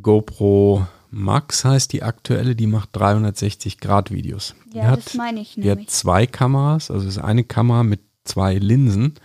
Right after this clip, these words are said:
Speaker 2: Ja, ja, ich weiß.
Speaker 1: Und eine zeigt nach vorne und eine nach hinten und die nimmt praktisch in beide Richtungen auf, so dass so zwei Halbkugeln praktisch gefilmt werden. Und das wird dann nachher per Software zusammengesetzt zu einem dreihundertsechzig Grad Video. Dann kannst du dich also praktisch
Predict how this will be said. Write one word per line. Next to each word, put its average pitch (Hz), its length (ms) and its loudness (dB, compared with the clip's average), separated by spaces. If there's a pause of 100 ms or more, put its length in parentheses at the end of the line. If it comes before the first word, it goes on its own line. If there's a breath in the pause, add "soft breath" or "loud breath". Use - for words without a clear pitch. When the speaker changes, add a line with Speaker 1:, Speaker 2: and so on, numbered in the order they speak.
(420 loud breath)
Speaker 2:
Ja, 233 160 0
ja, 262 200 2
ich 269 140 -8
weiß. 262 300 -8 (180)
Speaker 1:
Und 104 320 0
eine 107 280 2
zeigt - 380 0
nach 92 140 -2
vorne 123 400 2
und 127 120 2
eine 104 260 0
nach 95 180 -2
hinten 139 600 0
und 113 600 -2 (140)
die 101 200 -2
nimmt 117 200 0
praktisch - 420 -2
in 101 160 -2
beide 107 320 4
Richtungen 98 680 -2
auf, 110 540 0
so 104 180 -4
dass 104 200 0
so 98 120 -2
zwei 104 480 0
Halbkugeln 101 1120 -4
praktisch - 480 -6
gefilmt 98 500 -2
werden. 113 340 2 (480 loud breath)
Und 101 120 -2
das 98 120 0
wird 104 160 0
dann 101 120 2
nachher 107 300 2
per 101 200 0
Software 101 640 0
zusammengesetzt 101 760 0
zu 98 60 2
einem 95 140 2
dreihundertsechzig 98 640 -2
Grad - 300 -2
Video. 92 180 -2
Dann 101 100 -2
kannst 98 200 -6
du - 40 -6
dich 104 120 -10
also 98 160 -4
praktisch - 520 -4